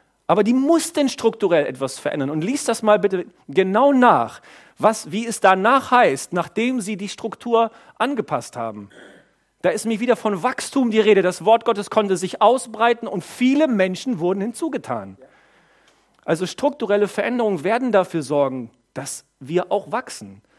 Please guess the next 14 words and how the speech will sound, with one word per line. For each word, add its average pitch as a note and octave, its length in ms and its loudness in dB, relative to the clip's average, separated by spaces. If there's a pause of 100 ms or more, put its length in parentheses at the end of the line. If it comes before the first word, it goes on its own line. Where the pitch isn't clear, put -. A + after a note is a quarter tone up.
(460)
Ne, A2+ 180 -14
aber D#3 320 2 (220)
um F3 240 0
diese B3 280 -6
Veränderung D#3+ 640 -4
anzugehen, B2 800 -10 (140)
brauchst C3+ 340 -6
du C3+ 80 -8
ein C3 160 -10
viel D3+ 400 -14
höheres D#3+ 400 -4
Vertrauenskonto B2+ 880 -8
als G#2+ 180 -14
hier. G2+ 360 -16